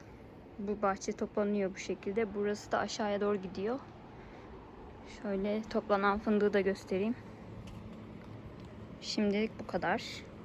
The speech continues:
Bunlar da boşaltılacak çuvallar. İçinde fındık var. Bugün bakalım, patoz gelirse inşallah çektireceğiz. Öyle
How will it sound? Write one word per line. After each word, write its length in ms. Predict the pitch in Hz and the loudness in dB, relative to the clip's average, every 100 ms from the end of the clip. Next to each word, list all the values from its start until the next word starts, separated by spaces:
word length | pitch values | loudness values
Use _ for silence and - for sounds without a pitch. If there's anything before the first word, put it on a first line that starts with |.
| - - - - - - - - | -14 -12 -12 -12 -14 -14 -10 2
Bunlar 300 | 214 220 208 | 6 6 6
da 100 | 202 | 4
boşaltılacak 680 | 214 233 214 220 190 214 | 6 6 6 4 4 2
çuvallar. 520 | - 202 180 185 233 262 - | 4 2 4 6 6 6 0
İçinde 280 | 202 208 202 | -2 2 2
fındık 340 | - 196 - | 2 2 4
var. 160 | 226 285 - - - - - - - - - - - - - - - - - | 2 2 -4 -14 -14 -14 -14 -12 -14 -14 -12 -12 -12 -14 -14 -12 -12 -8 0
Bugün 280 | 233 262 262 | 4 6 6
bakalım, 400 | 254 254 247 254 | 6 6 6 4
patoz 360 | 233 220 214 | 4 2 2
gelirse 380 | 214 208 220 214 | 4 2 2 2
inşallah 460 | 214 220 202 220 226 | 2 4 4 4 2
çektireceğiz. 580 | 214 - 196 190 233 - - - - - - - - - - - - - - - - - - - - - - - - - - - - - - - - - - - - | -8 -6 -6 -2 -2 -2 -12 -14 -14 -14 -14 -14 -14 -14 -10 -6 -2 -2 -4 -14 -14 -14 -14 -14 -14 -14 -14 -14 -14 -12 -12 -8 -8 -8 -10 -8 -8 -10 -12 -4 4
Öyle 280 | 269 254 | 8 8